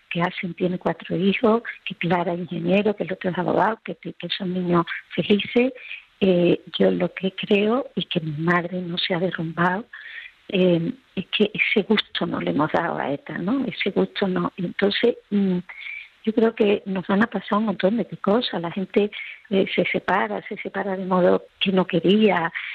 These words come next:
eh, luego se te mueren seres queridos, luego, no sé, los trabajos a veces te dan disgusto, pero bueno, hay que intentar, eh, mm, tener, tener alegría y sacarla de donde se pueda.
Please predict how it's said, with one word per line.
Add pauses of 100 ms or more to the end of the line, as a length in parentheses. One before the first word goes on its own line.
(120)
eh,
luego
se
te
mueren
seres
queridos,
luego, (560)
no (140)
sé,
los
trabajos
a
veces (100)
te
dan
disgusto, (500)
pero
bueno, (160)
hay
que
intentar, (120)
eh, (520)
mm, (140)
tener, (280)
tener
alegría
y
sacarla
de
donde
se
pueda.